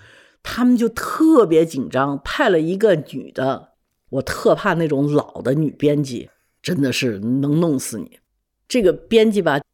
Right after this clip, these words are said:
人嘛是很柔软的。哎呀，恒汉呀，这个你看是不是要改一下啊？哎呀，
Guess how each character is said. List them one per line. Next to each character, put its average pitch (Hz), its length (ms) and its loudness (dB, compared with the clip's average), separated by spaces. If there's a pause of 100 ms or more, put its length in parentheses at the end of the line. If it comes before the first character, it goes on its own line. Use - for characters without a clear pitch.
人 160 260 2
嘛 254 220 2
是 220 160 -2
很 131 400 -4 (400)
柔 151 320 2
软 175 320 -2
的。 - 220 -12 (760)
哎 233 80 2
呀， 285 300 -2 (520)
恒 156 260 -4
汉 233 240 2
呀， 165 380 -6 (500)
这 - 160 -2
个 359 120 2
你 240 120 2
看 226 280 0
是 220 180 -10
不 202 80 -10
是 196 200 -10
要 196 200 -4
改 175 200 -6
一 120 140 -14
下 180 300 -2
啊？ 156 260 -10 (680)
哎 254 80 2
呀， 233 340 -2